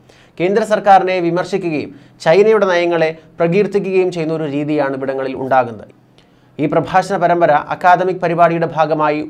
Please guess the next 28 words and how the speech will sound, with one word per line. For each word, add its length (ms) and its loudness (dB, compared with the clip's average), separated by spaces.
ഉൾപ്പെടുത്തിയത് 600 -4
എങ്ങനെയാണ് 540 -2
എന്നുള്ള 260 -6
കാര്യമാണ് 400 -2
പ്രധാനമായും 600 -6
ഇപ്പോൾ 200 -4
അന്വേഷിക്കുന്നത് 680 -4
എന്നാണ് 300 -6
ഐ 60 -2
ബി 60 -2
ഉദ്യോഗസ്ഥർ 520 -8
വ്യക്തമാക്കുന്നത്. 580 -8
ഈ 40 0
നൂറ്റാണ്ട് 420 2
ചൈനയുടേത്, 640 2
ചൈനയുടെ 480 2
വിദേശകാര്യ 680 2
സാമ്പത്തിക 520 -2
നയങ്ങൾ 280 -2
ലോകത്തെ 400 -2
നയിക്കും 400 0
തുടങ്ങിയ 360 0
വിഷയങ്ങളാണ് 540 0
ഒരു 160 2
മാസം 340 0
നീളുന്ന 300 -2
ഈ 20 -6
പ്രഭാഷണ 480 0